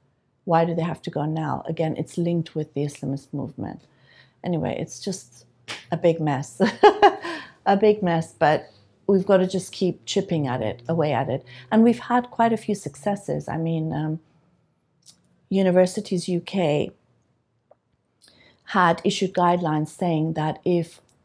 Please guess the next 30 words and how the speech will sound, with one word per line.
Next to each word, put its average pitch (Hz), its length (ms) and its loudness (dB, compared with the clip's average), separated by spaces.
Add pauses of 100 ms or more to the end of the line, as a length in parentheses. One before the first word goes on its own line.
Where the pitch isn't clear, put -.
(120)
a 175 80 0
speaker - 480 -2
wants 165 560 -2 (320)
the 165 80 0
hall 165 280 2
to 165 140 -8
be 165 120 -2
gender 165 340 0
segregated, 165 720 -4
the 170 80 0
university 160 640 -2
has 151 140 -6
to - 100 -12
comply. 151 680 -4 (720)
And 175 460 0 (260)
we 175 520 0
argued 170 480 0
that 156 240 -2
it's - 240 -8
like 165 240 -2
saying 156 600 -4
if - 380 -8 (140)
a 160 80 0
university 160 920 -2
speaker, 156 640 -6 (1200)
an 170 100 2
external 196 440 0
speaker, 156 360 -4
wants 165 420 0
to 160 300 0